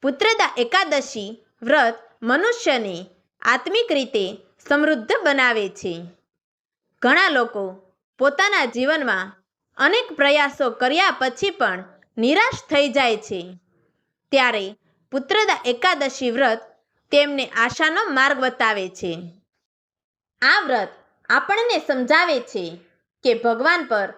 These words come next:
પૂર્ણ વિશ્વાસ રાખીને કરવામાં આવેલું કોઈ પણ સાધન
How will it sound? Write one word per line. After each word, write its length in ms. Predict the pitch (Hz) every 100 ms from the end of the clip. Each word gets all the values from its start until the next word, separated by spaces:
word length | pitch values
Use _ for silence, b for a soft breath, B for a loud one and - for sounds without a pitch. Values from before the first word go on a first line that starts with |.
| _ _ -
પૂર્ણ 380 | 285 381 453 294
વિશ્વાસ 420 | 269 - 392 427
રાખીને 560 | 302 254 - 339 254 180 185 - _ _ _ -
કરવામાં 560 | 277 302 415 415 339 247
આવેલું 580 | 233 294 302 202 170 175 _ _ _ _
કોઈ 180 | 277 311
પણ 240 | 320 427 311
સાધન 480 | 262 240 233 202